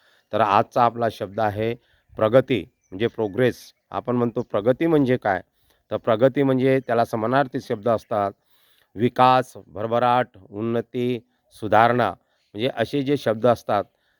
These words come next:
ते प्रगतीला लागू पडतात. तर प्रगती करत असताना म्हणजे काय करावं लागेल आपल्याला? म्हणजे प्रगती म्हणजे पुढे जायचं.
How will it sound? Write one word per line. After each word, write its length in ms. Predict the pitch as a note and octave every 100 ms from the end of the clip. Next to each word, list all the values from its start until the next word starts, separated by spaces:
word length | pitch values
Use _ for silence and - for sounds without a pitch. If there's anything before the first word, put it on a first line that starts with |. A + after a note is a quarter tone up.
| _
ते 360 | A2+ B2+ C3+ - _ _
प्रगतीला 440 | A#2 A#2+ B2 A#2+
लागू 260 | A2+ G2+ G2+
पडतात. 380 | F#2+ F2+ F2+ F2 _ _ _ _
तर 80 | B2+
प्रगती 460 | C3+ C3 B2 C#3 D#3
करत 260 | D3 C#3+
असताना 560 | C3+ B2+ C3+ C3+ A#2 B2+
म्हणजे 240 | B2+ A2+
काय 240 | C3+ B2 C3+
करावं 240 | B2+ B2
लागेल 240 | A#2+ A2 A2
आपल्याला? 320 | G#2 G#2 G2+
म्हणजे 220 | G2+ A#2
प्रगती 420 | B2 A2 G#2+ A#2+
म्हणजे 180 | B2+ B2+
पुढे 320 | B2 A#2 C3+
जायचं. 400 | B2 A2 G#2 G#2